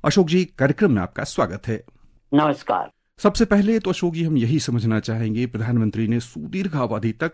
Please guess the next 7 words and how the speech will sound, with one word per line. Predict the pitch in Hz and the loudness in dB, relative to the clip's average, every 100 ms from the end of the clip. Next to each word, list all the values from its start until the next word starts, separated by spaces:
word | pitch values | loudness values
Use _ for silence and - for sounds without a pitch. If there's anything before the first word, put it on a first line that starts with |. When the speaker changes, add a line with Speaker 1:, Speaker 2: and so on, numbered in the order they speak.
| - | -4
Speaker 1:
एक | 170 190 208 | -2 -2 -2
एक | 190 | -4
बिंदु | 117 120 165 156 | -2 0 2 0
पर | - - | -4 -10
स्पष्ट | - - - 214 - 175 | -12 -16 -4 -4 -2 -6
शब्दों | - - - 156 156 185 214 | -8 -10 -6 -6 -2 2 2
में | 127 | 2